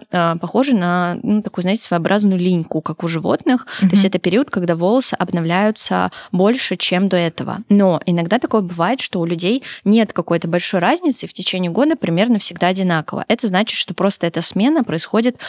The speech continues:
Speaker 1: более плавно. А, то есть она р-, равномерно по чуть-чуть, по чуть-чуть каждый день, и человек этого вообще не заметит. Бывает такое, что после,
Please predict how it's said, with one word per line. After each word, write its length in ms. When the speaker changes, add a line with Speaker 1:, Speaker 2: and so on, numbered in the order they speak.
Speaker 1:
более 800
плавно. 460
А, 240
то 80
есть 140
она 260
р-, 140
равномерно 640
по 100
чуть-чуть, 300
по 100
чуть-чуть 300
каждый 320
день, 320
и 300
человек 320
этого 340
вообще 300
не 140
заметит. 460
Бывает 320
такое, 340
что 180
после, 520